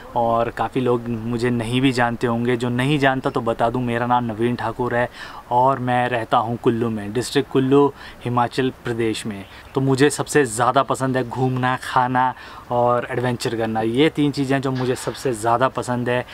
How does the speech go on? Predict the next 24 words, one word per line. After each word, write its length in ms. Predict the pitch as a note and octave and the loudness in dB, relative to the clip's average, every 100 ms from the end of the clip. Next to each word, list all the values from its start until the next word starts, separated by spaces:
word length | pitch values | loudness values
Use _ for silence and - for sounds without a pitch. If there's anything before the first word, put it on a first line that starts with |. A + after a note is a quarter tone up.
| - - - | -16 -18 -6
तो 80 | B2+ | -4
जो 240 | B2 A2+ C3+ | 0 2 4
मेरे 180 | C#3+ | 4
केपीएल 300 | C#3 C3 C#3 | 2 2 2
एक्सपीडिशन 380 | C3 - C3 C#3+ | 0 0 0 2
की 60 | C3 | -2
फैमिली 340 | - A#2+ B2+ | 0 0 2
है 60 | C3 | 2
वो 120 | B2 | 2
तो 100 | C3 | -2
मुझे 180 | B2+ B2 | 0 -2
बहुत 320 | A2+ A2+ B2 | 0 0 0
जानती 380 | A#2+ A#2+ B2 B2+ | 2 0 0 -2
है 100 | B2+ | -2
इसके 260 | A#2 - A#2 | -2 -2 0
बारे 220 | A#2 A#2+ | 0 0
में 120 | A#2+ | -4
कि 100 | B2 | -4
उसको, 220 | A#2 - | -6 -4
उनको 200 | B2+ C3 | -2 -2
पता 280 | C#3+ A#2+ A#2 | 0 0 0
है 140 | C3 B2 | 0 -2
कि 120 | B2 | -4
मैं 200 | A#2+ | -2